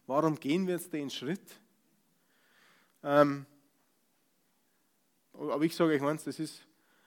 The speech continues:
eigentlich ist es ganz egal. Es ist ganz egal, wenn's komisch klingt, es ist ganz egal, wenn's, äh, verrückt klingt. Weil ich habe jetzt eins gelernt in den letzten Jahren und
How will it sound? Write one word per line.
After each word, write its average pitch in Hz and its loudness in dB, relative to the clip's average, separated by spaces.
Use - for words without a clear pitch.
eigentlich 160 -6
ist 156 -8
es 151 -12
ganz 147 -4
egal. 127 -6
Es 135 -16
ist - -16
ganz 170 -6
egal, 143 -6
wenn's 139 -10
komisch 170 -8
klingt, 170 -8
es 143 -10
ist 139 -12
ganz 143 -6
egal, 139 -6
wenn's, 139 -10
äh, 123 -4
verrückt - -6
klingt. 123 -10
Weil 131 -2
ich 147 -8
habe 151 -4
jetzt - -12
eins 160 0
gelernt 160 -2
in 151 -6
den 131 -4
letzten 143 -6
Jahren 139 -2
und 120 -8